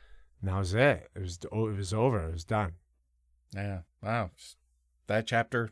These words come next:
Speaker 2: done.
Speaker 1: Yeah.
Speaker 2: New one starts.
Speaker 1: Yeah.
Speaker 2: So
Speaker 1: I mean, it, it didn't work out, right? So
Speaker 2: Yeah.
Speaker 1: where was I gonna go? Like, I wasn't gonna go play for another team, and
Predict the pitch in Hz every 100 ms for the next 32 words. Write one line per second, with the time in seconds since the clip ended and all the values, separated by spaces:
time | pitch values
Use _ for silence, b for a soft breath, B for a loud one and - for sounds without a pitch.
0 | _ - 95 92 - b b b b 107
1 | 107 101 110 113 110 - 92 85 - -
2 | _ _ _ _ 156 170 143 139 123 131
3 | 139 139 127 - 135 143 131 120 170 95
4 | 85 92 113 - - 110 104 92 _ _
5 | _ 110 113 107 113 107 104 127 110 95
6 | 101 113 117 107 101 110 101 101 95 -
7 | 123 123 107 92 90